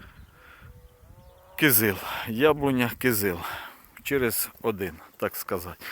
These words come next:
Тому що в кизила не така розлога крона, а тут трошки загущена посадка. У нас виходить п'ять на чотири.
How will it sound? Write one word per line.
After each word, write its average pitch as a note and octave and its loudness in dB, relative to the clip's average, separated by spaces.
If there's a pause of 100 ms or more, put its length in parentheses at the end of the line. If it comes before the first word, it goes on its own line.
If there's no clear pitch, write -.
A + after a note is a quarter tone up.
(260)
Тому A#2+ 0
що A2 -2
в G2 -6
кизила A2 0
не A2 -2
така A2 2
розлога B2 2
крона, E3 2 (420)
а A2+ 0
тут D3 -4
трошки B2 -2
загущена A2 -2
посадка. C3 0 (380)
У A#2 -2
нас A#2 2
виходить A2 0 (120)
п'ять C3 2
на A2+ 0
чотири. D#2+ -6